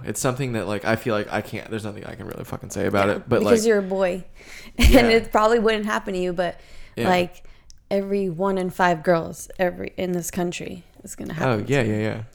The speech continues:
Speaker 1: Um, it's weird how, like, these people that are doubting him or whatever, like, are saying, like, there's no issues with, like, male aggression towards women and all that shit. Like,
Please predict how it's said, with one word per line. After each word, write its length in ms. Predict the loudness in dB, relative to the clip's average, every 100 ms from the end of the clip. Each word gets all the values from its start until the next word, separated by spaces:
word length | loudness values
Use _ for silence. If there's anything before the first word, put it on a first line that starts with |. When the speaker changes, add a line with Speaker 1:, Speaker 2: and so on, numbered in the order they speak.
| -6
Speaker 1:
Um, 460 | -2 -2 -4 -6 -12 _ _ -20 -20 -20 -20 -20 -20 -20 -20 -20 -20 -2
it's 200 | 0 0
weird 440 | -2 0 4 4 4
how, 160 | 0
like, 340 | 0 -2 -6 -12 -20 -20 _ _ -20 _ _ _ _ -20 -20 -20 -20 -20 -18 -18 -2
these 240 | 2 2
people 380 | 0 -2 0 0
that 220 | 0 -2 -4 -20 -20 _ _ -10
are 80 |
doubting 400 | -4 -2 0 -2
him 140 | -4 -4
or 60 |
whatever, 360 | -4 -4 -2 -4
like, 320 | -4 -8 -12 _ _ -18 -4
are 120 | -2
saying, 320 | -2 -4 -2
like, 120 | -2
there's 240 | -2 -4 -2
no 200 | -2 -2
issues 540 | -2 -4 -6 -6 -6
with, 200 | -8 -8 -4
like, 300 | -4 -6 -14 _ _ -20 -20 -20 -20 -20 -20 -20 -14
male 440 | -6 0 2 4
aggression 640 | 2 2 2 2 2 -8 -6
towards 300 | -6 -6 -8
women 340 | -10 -10 -10
and 180 | -14 -14
all 120 | -12
that 160 | -12 -12
shit. 300 | -10 -10 -8
Like, 240 | -10 -12